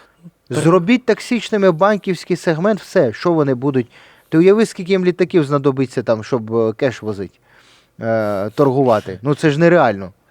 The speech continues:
Speaker 2: Просто в один момент зупинити.
Speaker 1: Де п-, де
Speaker 2: Але,
Speaker 1: пошта
Speaker 2: але
Speaker 1: здохне.
Speaker 2: дуже багато інвестовано американських грошей, європейських грошей. І ось ця система взаємозалежності, в яку вірять американці,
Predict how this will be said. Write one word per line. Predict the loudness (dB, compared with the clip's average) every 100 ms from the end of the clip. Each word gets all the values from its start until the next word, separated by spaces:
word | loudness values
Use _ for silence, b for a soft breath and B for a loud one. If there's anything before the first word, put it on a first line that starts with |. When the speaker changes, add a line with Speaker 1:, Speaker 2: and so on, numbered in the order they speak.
| _
Speaker 2:
Просто | 0 4 4 2 0
в |
один | 2 2
момент | 2 2 2
зупинити. | 0 -2 -2 -4 -10
Speaker 1:
Де | -12 -8
п-, | -8 -6
де | -2
Speaker 2:
Але, | 0 2
Speaker 1:
пошта | 0 0
Speaker 2:
але | 0 0
Speaker 1:
здохне. | -2 -6 -4
Speaker 2:
дуже | -2 -2
багато | -2 0 -2 -2
інвестовано | -4 -4 -8 -4 -4 -4 -2
американських | -2 -2 -4 -8 -10 -18
грошей, | -18 -20 -20 -20 b b b
європейських | -2 0 0 0 -4 -4 -10 -8
грошей. | -8 -8 -10 -12 b b b
І | -2
ось | -2
ця | 0 0
система | -2 0 0 0
взаємозалежності, | 0 0 0 0 2 2 0 -2 -4
в | -4
яку | -4 -4
вірять | -6 -4 -4 -6
американці, | -4 -4 -6 -10 -14